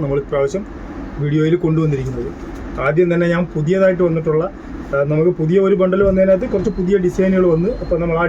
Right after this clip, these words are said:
ഡിസൈനും കൂടി ഇതിനകത്ത് ആഡ് ചെയ്തിട്ടാണ് വീണ്ടും ഇപ്രാവശ്യം നമ്മൾ വീഡിയോ ചെയ്തിരിക്കുന്നത്. ഫസ്റ്റ്, ആ, ഡിസൈനും ഫസ്റ്റ് കളറും നിങ്ങളെ ഞാൻ കാണിച്ചു തരാം. ഇതാണ് അതിൻ്റെ ഫസ്റ്റ് ഡിസൈൻ. നല്ല സൂപ്പർ മെറ്റീരിയലാണ്, നമ്മളെപ്പോഴും പറയുന്ന കണക്ക് തന്നെ നല്ല അടിപൊളി മെറ്റീരിയലിലാണ് ഈ ഐറ്റം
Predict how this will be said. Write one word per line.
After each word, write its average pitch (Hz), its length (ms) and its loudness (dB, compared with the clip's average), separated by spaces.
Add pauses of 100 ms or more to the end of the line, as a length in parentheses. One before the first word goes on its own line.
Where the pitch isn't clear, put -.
ഡിസൈനും 170 300 0
കൂടി 170 120 4
ഇതിനകത്ത് 160 320 0
ആഡ് 165 160 2
ചെയ്തിട്ടാണ് 151 400 -2 (500)
വീണ്ടും 165 260 0
ഇപ്രാവശ്യം 165 420 0
നമ്മൾ 156 120 2 (100)
വീഡിയോ 151 280 0
ചെയ്തിരിക്കുന്നത്. 139 440 -2
ഫസ്റ്റ്, 262 320 2 (520)
ആ, 165 100 2 (160)
ഡിസൈനും 175 420 2
ഫസ്റ്റ് 175 320 -2
കളറും 156 300 0 (400)
നിങ്ങളെ 156 260 2
ഞാൻ 151 160 0
കാണിച്ചു 143 260 0
തരാം. 151 160 -2 (320)
ഇതാണ് 160 280 2
അതിൻ്റെ 156 260 2
ഫസ്റ്റ് 160 320 -2
ഡിസൈൻ. 156 260 -2 (160)
നല്ല 160 140 2 (100)
സൂപ്പർ 185 420 2 (120)
മെറ്റീരിയലാണ്, 175 580 0
നമ്മളെപ്പോഴും 151 500 0
പറയുന്ന 170 280 2
കണക്ക് 175 240 0
തന്നെ 143 120 -4 (460)
നല്ല 156 180 2 (140)
അടിപൊളി 180 500 2
മെറ്റീരിയലിലാണ് 170 760 2
ഈ - 20 0 (500)
ഐറ്റം 151 220 0